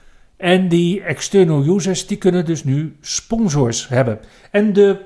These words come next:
persoon die een gast uitnodigt in jouw tenant,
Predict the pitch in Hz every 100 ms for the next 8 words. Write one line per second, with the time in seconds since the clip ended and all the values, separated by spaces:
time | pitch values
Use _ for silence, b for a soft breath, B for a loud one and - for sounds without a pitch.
0 | - _ _ 185 165 - - 233 247 240
1 | 226 175 143 127 117 120 123 165 156 143
2 | 139 147 - - 147 135 123 120 107 -
3 | 208 202 - 156 156 202 226 - 214 214
4 | 220 254 -